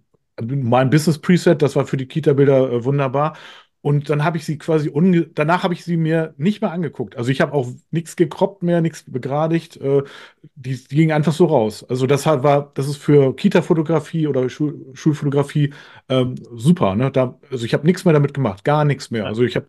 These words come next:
Speaker 1: sie mich ange-, und es hat, äh, war jetzt nicht so, dass irgend-, äh, Eltern sich, ich meine, Eltern bei Kita, die melden sich oft, ne?
Speaker 2: Mhm.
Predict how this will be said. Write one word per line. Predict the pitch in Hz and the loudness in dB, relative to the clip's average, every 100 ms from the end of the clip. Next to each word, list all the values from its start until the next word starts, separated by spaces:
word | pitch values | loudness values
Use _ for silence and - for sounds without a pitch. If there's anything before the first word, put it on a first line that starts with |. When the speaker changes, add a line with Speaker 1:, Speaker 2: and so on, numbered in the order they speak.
| 113 | -8
Speaker 1:
sie | 123 | -4
mich | 127 127 | -4 -4
ange-, | 139 139 147 - | -4 -2 -4 -4
und | 151 | -2
es | 131 | 0
hat, | 170 147 - | 0 -2 -4
äh, | 147 131 | -4 2
war | 156 | 2
jetzt | 156 | 4
nicht | 185 180 | 2 2
so, | |
dass | 165 135 | 2 4
irgend-, | 156 160 143 | 2 0 -2
äh, | 143 143 131 | -4 -2 -2
Eltern | 147 160 165 147 | 0 2 2 0
sich, | 147 147 - - | -4 -8 -16 -18
ich | 127 | -6
meine, | 135 131 | -4 0
Eltern | 139 160 143 | 2 2 2
bei | 135 | 0
Kita, | 135 165 156 139 143 | 0 0 0 0 -4
die | 135 135 131 - | -4 -6 -8 -8
melden | 139 143 127 | 0 2 2
sich | 123 | 0
oft, | 151 143 - | 0 0 -4
ne? | 127 151 - - | -6 -6 -8 -18
Speaker 2:
Mhm. | - | -18